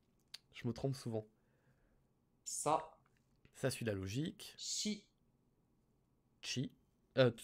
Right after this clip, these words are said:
Speaker 2: Su.
Speaker 1: tsu.
Speaker 2: Se.
Speaker 1: Tac, tac, tac. Ah, il a commencé par la petite barre de droite et finir avec la
Speaker 2: Saut.
Speaker 1: grande.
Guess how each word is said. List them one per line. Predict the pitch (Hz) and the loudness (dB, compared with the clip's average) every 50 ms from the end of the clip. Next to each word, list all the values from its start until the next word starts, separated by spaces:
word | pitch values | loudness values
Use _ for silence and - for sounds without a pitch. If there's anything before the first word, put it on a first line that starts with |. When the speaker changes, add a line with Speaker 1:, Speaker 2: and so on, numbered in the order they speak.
| - | -14
Speaker 2:
Su. | - - - - - 214 226 220 | -6 -2 0 2 2 2 0 -2
Speaker 1:
tsu. | - - - - - 147 170 220 - - _ _ _ _ _ _ _ _ _ _ _ _ _ _ _ _ _ _ _ _ _ _ _ _ _ _ _ - - - - - _ - - - - - - _ _ _ _ _ _ _ _ _ _ _ _ | -4 -8 -12 -6 -2 -2 -2 -2 -4 -10 _ _ _ _ _ _ _ _ _ _ _ _ _ _ _ _ _ _ _ _ _ _ _ _ _ _ _ -20 -20 -20 -20 -20 _ -20 -20 -20 -20 -20 -20 _ _ _ _ _ _ _ _ _ _ _ _
Speaker 2:
Se. | - - - - - 165 160 160 165 - - _ _ _ _ _ _ - | -14 -10 -8 -6 -2 0 0 -2 -2 -6 -18 _ _ _ _ _ _ -8
Speaker 1:
Tac, | - - - - - - - _ - | -6 -6 -6 -6 -8 -20 -20 _ -8
tac, | - 120 - - - | -8 -8 -8 -8 -14
tac. | - - - | -12 -8 -2
Ah, | 175 | 0
il | 175 160 | 0 0
a | - | 0
commencé | - 165 160 151 - 208 | 0 0 0 4 4 2
par | 208 - 143 | 4 4 0
la | 139 | 0
petite | 139 - - 180 156 | 0 0 -2 -2 4
barre | 160 175 170 160 | 4 4 4 6
de | 160 151 | 2 2
droite | 151 160 180 185 - 151 | 4 2 2 0 0 -2
et | |
finir | - - - 160 156 | -6 -4 -4 -2 0
avec | 147 135 135 | 2 2 2
la | 131 | 2
Speaker 2:
Saut. | 120 123 123 | 2 2 4
Speaker 1:
grande. | 165 - 127 120 117 | 4 4 4 2 -2